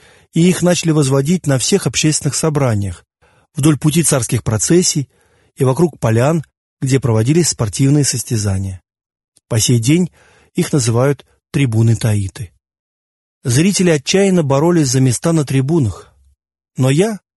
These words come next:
как их изобретатель, смог обеспечить моей госпоже и себе лучшие места. Мы сидели напротив трона, чуть выше головы царя, поэтому прекрасно видели весь внутренний двор. Для госпожи Лостры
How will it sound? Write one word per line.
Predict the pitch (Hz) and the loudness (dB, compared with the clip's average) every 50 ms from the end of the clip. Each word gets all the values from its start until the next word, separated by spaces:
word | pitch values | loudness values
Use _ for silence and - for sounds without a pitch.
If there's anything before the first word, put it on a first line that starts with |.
| _ _ _ _ | _ _ _ _
как | - 143 127 - | -4 -4 0 2
их | 160 135 117 | 2 2 2
изобретатель, | 131 120 135 131 131 139 127 - 117 104 - - 107 - _ _ _ _ _ _ _ _ _ _ _ _ _ _ _ | 2 2 2 0 0 0 0 0 -2 -2 -2 -6 -12 -16 _ _ _ _ _ _ _ _ _ _ _ _ _ _ _
смог | _ - - 170 190 208 - | _ -4 0 2 2 2 2
обеспечить | 175 139 131 - - 170 160 - 151 - | 0 -2 -2 -2 -2 -2 0 0 -4 -2
моей | 143 139 135 131 | 0 0 0 0
госпоже | 123 131 123 - - 123 120 110 113 113 | 0 -2 -4 -2 -2 -2 -2 0 0 0
и | 110 | 0
себе | - - 139 127 151 151 | 0 -2 -2 0 0 0
лучшие | 120 113 107 - - 120 | 0 -2 -4 -2 -4 -2
места. | 123 120 107 - - - 90 82 _ _ _ _ _ _ _ _ _ _ _ _ _ _ _ _ _ | -2 -2 -4 -4 -8 -10 -12 -14 _ _ _ _ _ _ _ _ _ _ _ _ _ _ _ _ _
Мы | 147 151 | 0 2
сидели | - - 151 135 143 135 131 | 2 2 0 0 2 2 2
напротив | 127 127 117 - 123 - - 123 - | 0 0 0 -2 -4 -4 -4 -8 -4
трона, | - 156 170 175 147 120 98 - _ _ _ _ _ _ _ _ _ - | 0 0 2 2 2 0 -2 -4 _ _ _ _ _ _ _ _ _ -6
чуть | - - 160 127 - | -2 -2 -2 0 2
выше | 131 135 117 - 139 | 0 0 2 0 -2
головы | 131 131 131 127 123 120 120 | 0 0 0 2 2 0 -2
царя, | 110 - 151 151 139 117 95 87 _ _ _ _ _ _ _ _ _ _ | -2 -2 -2 -2 -2 -2 -4 -8 _ _ _ _ _ _ _ _ _ _
поэтому | _ 135 135 127 151 147 127 | _ -4 -2 2 2 0 2
прекрасно | 131 135 - - 185 202 - - 143 | 0 -2 0 0 0 0 2 0 0
видели | 123 135 165 156 160 156 156 135 - _ _ _ _ _ _ _ | 2 2 2 0 0 0 0 -2 -4 _ _ _ _ _ _ _
весь | 139 135 165 180 - - | 2 2 2 2 0 0
внутренний | - 135 139 131 - 127 120 117 | 0 0 0 0 0 0 0 0
двор. | 107 98 - 98 92 - _ _ _ _ _ _ _ _ _ _ _ _ _ _ _ _ _ _ _ _ | 0 -2 -4 -8 -8 -10 _ _ _ _ _ _ _ _ _ _ _ _ _ _ _ _ _ _ _ _
Для | - 120 123 | -2 0 0
госпожи | 127 123 - - 113 113 113 117 | 2 0 0 0 0 0 2 2
Лостры | 117 143 185 202 - - 190 170 | 2 2 2 0 0 -2 -4 -4